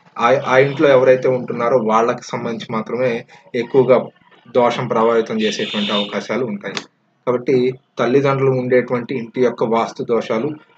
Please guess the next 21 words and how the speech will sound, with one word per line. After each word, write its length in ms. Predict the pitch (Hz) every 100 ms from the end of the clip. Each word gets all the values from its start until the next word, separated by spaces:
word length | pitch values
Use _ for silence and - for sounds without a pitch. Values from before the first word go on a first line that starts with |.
| -
పిల్లలపైన 680 | 127 139 143 135 123 120 139
సందర్భానుసారంగా 1300 | - 120 123 135 139 135 131 127 117 117 113 123 131 - _ -
అది 120 | 123
ప్రభావితం 600 | 123 117 120 117 120 117
చేస్తూ 280 | 110 104 120
ఉండేటువంటి 800 | 110 110 104 107 104 131 110 117 _ _ -
అవకాశం 500 | 107 104 110 104 117
ఉంటుంది. 460 | 104 107 101 101
కాబట్టి 300 | 101 110 117
ఈ 80 | 156
విషయానికి 460 | 123 117 - 123 123
సంబంధించి 480 | 123 117 110 - 135
మీకు 160 | 131
ఒక 320 | 107 107 107 - _ _ -
అవగాహన 500 | 113 123 131 - 120
వచ్చింది 400 | 117 107 - 113
అని 120 | 120
అనుకుంటున్నాను. 680 | 104 101 - 110 104 104 104 - _ _ _
ఇంకొన్ని 320 | 170 180 180
సందర్భాల్లో 840 | - 156 165 165 151 143 151 135 151 - - - _ _ _ _ _ _ _ _ _
కొంతమందికి 840 | 135 135 143 147 135 156 123 139